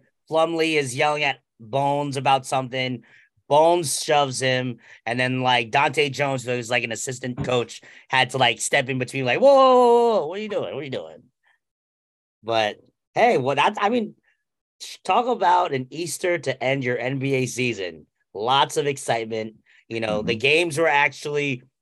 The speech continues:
Speaker 1: pretty competitive for the most part. You know, shout out to my Knicks for blowing a lead within the last two minutes left, and they lose it at the end. But
Speaker 2: Sounds
Speaker 1: thank
Speaker 2: about
Speaker 1: God they
Speaker 2: right.
Speaker 1: already, that, thank God they already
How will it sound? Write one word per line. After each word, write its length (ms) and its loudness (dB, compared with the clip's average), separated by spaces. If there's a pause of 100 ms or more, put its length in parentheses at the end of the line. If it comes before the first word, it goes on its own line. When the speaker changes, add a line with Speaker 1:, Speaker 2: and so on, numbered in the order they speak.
(400)
Speaker 1:
pretty 260 2
competitive 720 0
for 120 -4
the 100 -2
most 280 -6
part. 300 0 (380)
You 100 -8
know, 180 -2
shout 300 0
out 100 -2
to 80 -6
my 140 0
Knicks 280 -2
for 140 -6
blowing 420 -2
a 60 0
lead 500 -4 (280)
within 180 -4
the 60 -10
last 340 0
two 220 -4
minutes 400 -4
left, 340 -2
and 140 -16
they 140 -10
lose 440 -4
it 120 2
at 140 -2
the 180 -8
end. 360 -8 (500)
But 100 -4
Speaker 2:
Sounds 120 -2
Speaker 1:
thank 180 2
Speaker 2:
about 100 2
Speaker 1:
God 80 4
they 100 4
Speaker 2:
right. 100 4
Speaker 1:
already, 240 0
that, 280 0
thank 200 -4
God 180 0
they 100 -2
already 360 -6